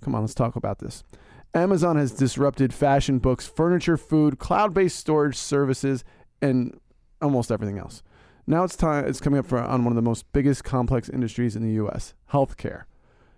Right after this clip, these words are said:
Yesterday, Amazon, Berkshire Hathaway, and J P Morgan announced a vague but market-moving plan to launch an independent company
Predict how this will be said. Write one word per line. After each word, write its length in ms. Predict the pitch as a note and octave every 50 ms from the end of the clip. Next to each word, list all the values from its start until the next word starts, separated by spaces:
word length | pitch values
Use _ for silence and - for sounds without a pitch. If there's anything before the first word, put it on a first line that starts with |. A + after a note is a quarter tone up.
| _ -
Yesterday, 480 | - F3 F#3 - - G3+ G3+ G#3 F#3+ -
Amazon, 580 | - D3 D3+ E3+ F3+ D3+ E3+ E3+ F3 F#3 F#3+
Berkshire 380 | E3 C3+ D3 D3 - - F3+ E3
Hathaway, 420 | D#3+ D3+ D3+ - - C#3+ D3 D3
and 120 | C#3 B2+ A#2+
J 160 | - C3 C3+
P 140 | - - D3+
Morgan 320 | D3 D3 C#3 C#3 B2+ C3
announced 400 | B2 A#2 A#2+ A#2+ A#2 A#2+ A#2 -
a 100 | A#2+ B2+ A#2+
vague 420 | A2 - C3+ C3 C#3 D#3 D#3 C#3+
but 160 | C3+ A#2+ -
market-moving 680 | A#2 B2 A#2+ B2+ C#3+ - D3+ C#3 D3 D3 C#3+ D3+ C#3+
plan 300 | - - C#3+ C3+ C3 B2
to 40 | A#2+
launch 260 | A2+ A#2+ A#2+ A#2 A2+
an 60 | - -
independent 480 | - C3+ D3 D3+ - D#3+ D#3+ E3+ D#3
company 440 | - D#3+ D3 C3+ - A#2 A#2 A2+